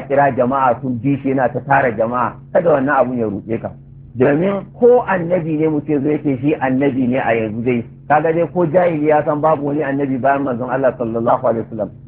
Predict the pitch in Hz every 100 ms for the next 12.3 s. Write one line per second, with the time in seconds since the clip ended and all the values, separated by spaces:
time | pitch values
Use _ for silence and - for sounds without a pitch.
0 | - - 127 139 180 180 151 160 165 165
1 | 165 170 160 143 - 143 151 156 156 160
2 | 160 147 120 - - - - 117 147 160
3 | 175 160 151 143 165 135 151 156 151 127
4 | - - - - - - 165 165 156 -
5 | 175 - 147 143 156 143 143 151 143 131
6 | 139 131 143 131 127 127 143 139 139 120
7 | 120 107 107 107 - - - - - -
8 | - - - 175 160 170 190 208 208 208
9 | 160 175 190 165 180 165 165 165 151 170
10 | 170 147 139 139 123 - - - - -
11 | 180 170 185 180 151 156 160 147 151 143
12 | 139 120